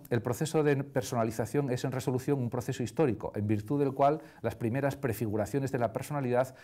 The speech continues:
comenzadas en sociedades antiguas relativamente avanzadas, podrán alcanzar la forma de una ampliación sucesiva, movida desde luego por intereses subjetivos o de clases, cuya naturaleza no es muy distinta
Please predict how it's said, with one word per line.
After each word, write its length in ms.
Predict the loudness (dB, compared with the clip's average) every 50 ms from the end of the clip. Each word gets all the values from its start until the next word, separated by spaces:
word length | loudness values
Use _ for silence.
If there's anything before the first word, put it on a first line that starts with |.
| -20 -12 _
comenzadas 680 | -4 -2 -2 -2 -2 0 2 2 2 2 0 -2 -4
en 80 | -4
sociedades 400 | -4 -4 -4 0 0 0 2 2
antiguas 540 | 0 -2 0 0 0 0 -2 -2 -4 -6 -12 -18 -20 -18 -10
relativamente 600 | -4 -2 -2 0 0 0 0 0 0 0 2 2
avanzadas, 560 | 2 2 2 2 2 4 4 4 2 0 -2 -10 -18 -20 -20 -20 -4 _
podrán 320 | 2 2 4 4 4 4
alcanzar 340 | 4 4 2 0 0 0 2
la 100 | 2 2
forma 280 | 2 2 2 2 2 2
de 40 |
una 120 | 2 2 0
ampliación 420 | 0 2 0 0 0 0 -2 -4
sucesiva, 560 | -4 -4 -2 -2 -2 0 0 0 2 0 0 -2 -8 -14 -6 -2
movida 320 | 0 2 4 4 4 4
desde 180 | 2 2 2 2
luego 240 | 2 4 4 2 2
por 140 | 2 2
intereses 380 | 0 0 0 -2 -2 -2 -2 -2
subjetivos 580 | -2 -4 -2 -4 -2 -2 0 0 0 0 0 -4
o 80 | -4 -4
de 100 | -2 0
clases, 440 | 2 2 2 2 -2 -6 -8 -10 -14 -20 -20 -10 _
cuya 180 | 2 2 4
naturaleza 600 | 4 4 2 2 4 4 4 4 4 2 2 2 2
no 80 | 0 -2
es 60 | 0
muy 120 | 0 0
distinta 560 | 0 0 2 2 0 2 4 4 4 4 4